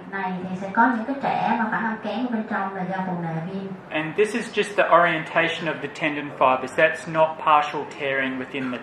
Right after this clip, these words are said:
Speaker 2: tendon.
Speaker 1: Và mình không được nhầm lẫn với đây là cái trường hợp mà rách bánh phần lưng cơ.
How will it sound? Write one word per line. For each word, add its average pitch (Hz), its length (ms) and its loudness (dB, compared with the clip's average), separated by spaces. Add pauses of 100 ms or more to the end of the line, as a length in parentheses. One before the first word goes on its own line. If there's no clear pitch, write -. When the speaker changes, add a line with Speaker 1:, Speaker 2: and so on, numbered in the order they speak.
Speaker 2:
tendon. 117 280 -8 (560)
Speaker 1:
Và 202 120 2
mình 208 160 4
không 220 180 6
được 196 120 -2
nhầm 190 180 -2
lẫn 190 220 0
với 254 100 4
đây 214 220 2
là 180 280 2
cái 214 120 -2
trường 190 100 -4
hợp 175 180 -2
mà 175 80 -2
rách 214 160 0
bánh 220 200 0
phần 190 160 -2
lưng 196 220 -6
cơ. 190 260 0